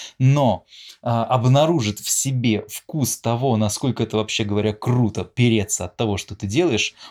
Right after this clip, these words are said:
он, конечно, если как бы слушатель уходит с лекции с такой идеей, что, э, блин, этот гуру, он, конечно, какую-то фигню молотит, но как вдохновенно.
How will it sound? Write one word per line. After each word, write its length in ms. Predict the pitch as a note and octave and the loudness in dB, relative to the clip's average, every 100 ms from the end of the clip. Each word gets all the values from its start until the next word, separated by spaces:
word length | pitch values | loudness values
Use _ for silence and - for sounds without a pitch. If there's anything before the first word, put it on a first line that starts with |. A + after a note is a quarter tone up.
| - | 0
он, 140 | B2 | 2
конечно, 640 | C3 B2 G#2+ - G#2 G2 G2+ | 4 2 2 0 -2 0 -2
если 320 | G2+ A2+ G#2+ | -2 -2 -2
как 280 | - G#2+ G#2+ | -2 -4 -2
бы 60 | |
слушатель 400 | - F3+ - A2+ | 0 0 0 -2
уходит 320 | A2 C#3+ A2+ - | -2 0 -2 -2
с 60 | |
лекции 280 | D3+ D#3 G#2+ | -4 -4 -6
с 80 | - | -6
такой 300 | A2 - A2+ | -4 0 0
идеей, 260 | A2+ D3+ B2 | 0 0 -2
что, 380 | - B2 A2 - - - | -2 -2 -4 -6 -20 -8
э, 80 | A#2 | -6
блин, 440 | G#2 F#2 C3 A#2 A2 | -2 2 4 4 2
этот 220 | A2 G#2 | 0 -2
гуру, 260 | A2 F3+ B2+ | 0 2 2
он, 100 | G#2+ | 2
конечно, 380 | B2 A#2+ - | 0 0 0
какую-то 640 | A2 G#2 A#2+ - - G#2+ G2+ | -4 -2 -2 -2 -2 0 0
фигню 380 | - B2+ E3+ A3+ | 0 2 4 4
молотит, 460 | C3+ G2+ F#2+ G2+ - | 4 2 0 -2 2
но 320 | A#2+ A2 - _ _ - | 2 2 -2 _ _ -2
как 280 | F#3 D3 | 0 2
вдохновенно. 1080 | A2 A2+ - A#2 A#2 A2+ A2 G#2+ G2+ F#2+ F#2 | 0 0 2 2 4 4 4 4 2 0 -4